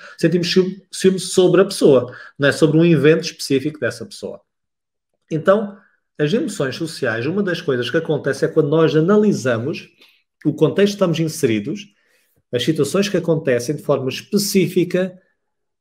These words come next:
ou de forma global. Isto é muito importante nós conseguirmos identificar e separar, porque nós, mudando a forma como avaliamos global ou específica, nós conseguimos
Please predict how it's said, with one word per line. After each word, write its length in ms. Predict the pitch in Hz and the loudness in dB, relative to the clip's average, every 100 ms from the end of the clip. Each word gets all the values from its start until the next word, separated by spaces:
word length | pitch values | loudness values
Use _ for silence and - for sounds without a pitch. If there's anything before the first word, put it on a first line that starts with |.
| _ | _
ou 160 | 165 160 | -4 -2
de 80 | |
forma 680 | - 156 147 151 156 151 - - | 0 4 4 4 0 -2 -14 -10
global. 840 | 131 160 139 127 117 110 98 - _ | 0 2 2 0 0 -2 -4 -10 _
Isto 200 | 170 - | -8 -2
é 20 | |
muito 240 | 143 151 151 | 0 0 -2
importante 400 | 147 - 139 - | -4 -4 -4 -2
nós 180 | 143 - | -4 -4
conseguirmos 640 | 135 - 143 139 - - _ _ - - | -8 -6 -4 -4 -8 -12 _ _ -16 0
identificar 600 | 147 147 - 139 135 123 | 4 4 4 0 2 0
e 20 | |
separar, 500 | 123 - 147 160 160 | -2 2 4 4 2
porque 240 | 165 156 147 | -4 -4 -2
nós, 240 | 156 156 | 0 2
mudando 480 | 147 156 143 170 175 | 2 2 4 2 2
a 40 | |
forma 260 | - 151 147 | 0 -2 0
como 240 | 151 143 | -2 0
avaliamos 500 | 131 139 131 131 120 | 2 2 2 0 -2
global 600 | 117 127 127 131 120 123 | -2 0 2 2 0 -2
ou 100 | 135 | -4
específica, 720 | 127 - - 139 147 139 143 143 | -4 -6 -4 -4 -4 -6 -6 -4
nós 320 | 139 143 143 | 0 0 0
conseguimos 680 | 160 151 - 151 143 139 | -2 -4 -2 -4 -2 -4